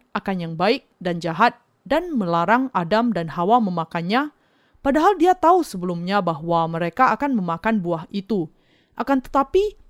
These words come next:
Dia masih saja menciptakan pohon itu dan melarang mereka memakannya. Ketika mereka kemudian makan, lalu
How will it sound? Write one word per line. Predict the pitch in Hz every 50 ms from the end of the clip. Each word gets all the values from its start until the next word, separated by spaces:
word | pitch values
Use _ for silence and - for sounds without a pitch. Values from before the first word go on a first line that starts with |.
| _ _ _
Dia | 196 214 339
masih | 392 370 330 247 - 220 202
saja | - 196 202 208 294 302
menciptakan | 254 208 175 - 185 - - 180 175 - - 214 233 233 -
pohon | - 156 175 175 - -
itu | 190 180 - 302 320 339 330 - _ _ _ _ _ _
dan | - 226 226 226
melarang | 233 226 226 226 220 226 226 226
mereka | 226 220 226 226 226 - 330 339
memakannya. | 311 240 185 170 165 - - 180 185 196 208 185 160 - - _ _ _ _ _ _ _ _ _ _
Ketika | _ - 214 - 262 - 285 254
mereka | 247 254 262 262 262 - 359 381 392 403 392 - _ _ _ -
kemudian | - 196 190 190 180 196 233 254 269 240
makan, | 180 165 - - 220 233 262 294 - _ _ _ _ _ _ -
lalu | 208 214 233 285 339 359 392